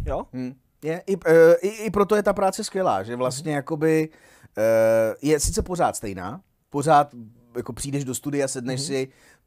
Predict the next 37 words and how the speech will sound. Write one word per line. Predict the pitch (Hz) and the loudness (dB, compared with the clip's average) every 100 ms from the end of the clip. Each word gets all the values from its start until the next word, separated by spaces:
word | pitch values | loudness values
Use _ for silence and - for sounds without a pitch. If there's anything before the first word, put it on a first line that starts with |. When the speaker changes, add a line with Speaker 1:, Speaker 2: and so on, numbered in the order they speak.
| _ | _
Speaker 2:
díváš | 127 117 135 131 | -14 0 0 2
se | 131 | -4
na | 127 | -4
televizi, | 135 135 127 131 | -2 -2 -2 -4
čteš | 127 - 123 - | -6 -2 -2 0
text, | 131 117 - | -6 -6 -10
posloucháš | 117 - 131 139 127 | -12 -8 -2 2 2
zvuk, | 101 117 156 | 0 -6 -6
to | 135 | -2
je | 123 | -2
pořád | 113 120 123 104 | -2 -4 -4 -6
stejný | - 110 110 135 | -8 -10 -8 -8
a, | 104 | -10
a | - | -8
hraješ, | 98 92 92 101 - - 98 | -10 -8 -8 -8 -8 -14 -12
to | 107 | -6
je | 101 | -6
pořád | 107 104 101 | -6 -8 -8
Speaker 1:
Ok. | |
Speaker 2:
stejný, | - 107 107 131 131 _ _ _ | -8 -8 -8 -10 -12 _ _ _
ale | 147 | 0
aspoň | 165 - 214 | 0 0 -2
je | 202 | -2
to | |
po | 185 185 | -6 -6
každý | 196 180 | -6 -4
jiný | 175 180 | -6 -6
film. | 170 165 151 - _ _ _ _ 127 | -6 -10 -10 -18 _ _ _ _ -6
Nebo | 127 135 120 | -2 0 0
seriál, | - 143 156 117 95 | 2 4 4 4 0
nebo | 110 107 117 113 | -4 -4 -2 -2
dokument, | 107 110 170 127 101 | -4 -8 -8 -8 -10
nebo, | 113 110 110 104 | -12 -8 -8 -8
nebo | 101 107 | -8 -8
audiokniha, | 113 151 143 120 101 92 | -2 0 -2 -4 -10 -10
prostě | 104 143 131 | -12 -8 -4
Speaker 1:
Mhm. | 120 | -6